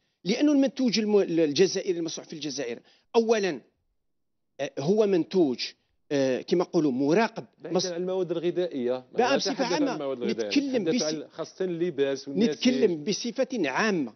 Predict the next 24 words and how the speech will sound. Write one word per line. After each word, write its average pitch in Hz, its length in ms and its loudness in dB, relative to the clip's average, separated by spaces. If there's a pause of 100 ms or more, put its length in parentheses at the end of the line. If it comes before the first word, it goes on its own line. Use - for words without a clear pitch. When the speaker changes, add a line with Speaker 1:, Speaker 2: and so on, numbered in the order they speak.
Speaker 1:
نتكلم 170 200 -4
بصفة 156 380 -6
عامة. 113 300 -10 (300)
المنتوج 233 380 2
الجزائري 254 640 0 (180)
مصنوع 226 560 -2
من 208 160 -2
طرف 262 380 -6
مؤسسات 190 640 -6
وشركات 175 600 -4
جزائرية 160 680 0 (520)
بيد 214 580 0 (200)
جزائرية، 175 580 0
معناه، 185 540 0 (360)
آه، 151 220 2 (120)
آه، - 240 -6
عائلات 226 760 0 (340)
راهي 190 200 0
تتقوت 208 640 -4
من 180 140 2
هذه 165 200 0
ال-، 151 140 0
الأخرى. 131 360 -4 (280)
اثنين، 254 340 4